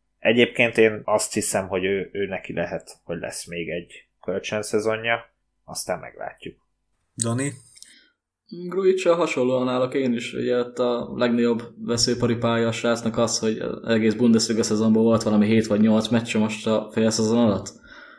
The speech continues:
Speaker 3: Szóval, hogy a többit a sérülésen, meg a rehobon töltötte. Egyébként szerintem is egy jó squad player lehet belőle,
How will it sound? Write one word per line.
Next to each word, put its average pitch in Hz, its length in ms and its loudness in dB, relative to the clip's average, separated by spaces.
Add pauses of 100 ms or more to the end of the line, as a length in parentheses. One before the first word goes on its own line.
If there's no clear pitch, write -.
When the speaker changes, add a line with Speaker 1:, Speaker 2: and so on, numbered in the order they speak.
(180)
Speaker 3:
Szóval, 107 320 0
hogy 107 100 0
a - 40 6
többit 107 200 4
a 110 60 2
sérülésen, 107 720 6
meg 104 180 2
a 104 220 2
rehobon 107 400 4
töltötte. 110 800 2 (1200)
Egyébként 123 440 0
szerintem 113 300 2
is 107 120 -2
egy 107 120 0
jó 110 140 2
squad 107 280 -2
player 107 340 2
lehet 101 240 -4
belőle, 107 640 4